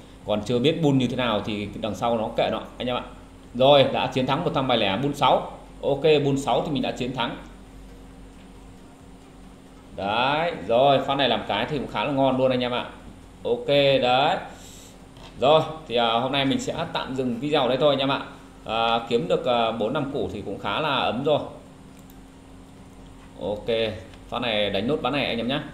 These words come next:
Đấy, anh em nhớ là đăng ký theo đúng đường link bên dưới để nhận thêm nhiều gift code, à, chơi trải nghiệm con game này nhá. Bull hai thì cũng, à, ok rồi.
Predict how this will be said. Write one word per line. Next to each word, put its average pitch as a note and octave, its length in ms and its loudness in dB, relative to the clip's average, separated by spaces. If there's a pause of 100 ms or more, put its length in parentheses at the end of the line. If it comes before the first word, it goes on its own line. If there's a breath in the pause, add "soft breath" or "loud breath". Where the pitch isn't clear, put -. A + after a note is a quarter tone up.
(520)
Đấy, A2+ 220 -2 (500 loud breath)
anh B2+ 120 -4
em D3 140 0
nhớ C#3 140 6
là F#3 100 4
đăng D3+ 200 0
ký C3+ 140 -2
theo E3+ 120 0
đúng C#3 180 0
đường C#3 160 2
link D3 260 0
bên C#3 120 -2
dưới C3 240 0 (140)
để G2 160 0
nhận A#2 220 -2
thêm C3 160 -4
nhiều B2+ 140 2
gift D#3+ 200 -4
code, A3 320 2
à, C3 240 0
chơi C3+ 220 0
trải B2 160 0
nghiệm A#2+ 240 -4
con C3+ 140 0
game B2+ 120 -2
này A2+ 120 -2
nhá. D#3+ 160 0 (640 loud breath)
Bull A#2 240 -4
hai B2+ 160 0 (140)
thì G2+ 140 -8
cũng, F#2+ 200 -6
à, A2+ 320 -2
ok A2+ 260 -4
rồi. A#2 240 2